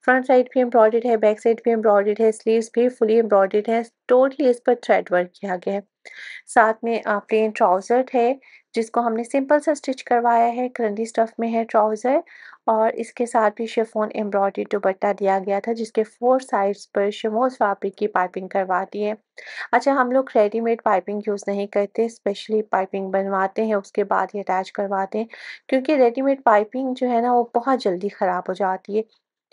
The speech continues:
मैंने खैर कभी भी वो यूज़ नहीं की, एक दो दफ़ा मैंने अपने कपड़ों पर इस्तेमाल की थी, लेकिन भाई मुझे तो वो पसंद नहीं आई, इसी वजह से मैं किसी क्लाइंट के फैब्रिक पर भी उस पाइपिंग को यूज़ नहीं करती। अगर रिक्वायरमेंट होती है तो फिर हम लोग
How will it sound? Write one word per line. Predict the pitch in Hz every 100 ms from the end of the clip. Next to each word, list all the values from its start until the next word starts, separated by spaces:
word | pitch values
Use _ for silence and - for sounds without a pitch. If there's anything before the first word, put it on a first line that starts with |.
| _ _ -
मैंने | 269 285
खैर | 277 269
कभी | 262 240 262 277
भी | 269
वो | 262
यूज़ | 254 240 233 233
नहीं | 240 254
की, | - 240
एक | - 214 208
दो | 214
दफ़ा | 214 233
मैंने | 220 220
अपने | - 262 285 277 -
कपड़ों | 214 - 226
पर | 233
इस्तेमाल | 220 - 202 190 202
की | - 220
थी, | - 233 247 - - - -
लेकिन | 226 233 233
भाई | 233 233
मुझे | 220 208 247
तो | 254 247
वो | 233
पसंद | 226 220 214 202
नहीं | 208 214
आई, | 208 208
इसी | 208
वजह | 226 208
से | 208 233
मैं | 202 -
किसी | 220 233 226 -
क्लाइंट | 220 208 214
के | - 220
फैब्रिक | 214 190 190 202 -
पर | 196 202
भी | 208
उस | 208 -
पाइपिंग | 196 190 196 196
को | - 202
यूज़ | 196 202 196
नहीं | 190 190
करती। | 185 196 - 277 302 - - - - -
अगर | 226 294
रिक्वायरमेंट | 285 262 233 196 226 285 330
होती | 302 294 311
है | 311
तो | 311 -
फिर | 262 269
हम | 269 233
लोग | 226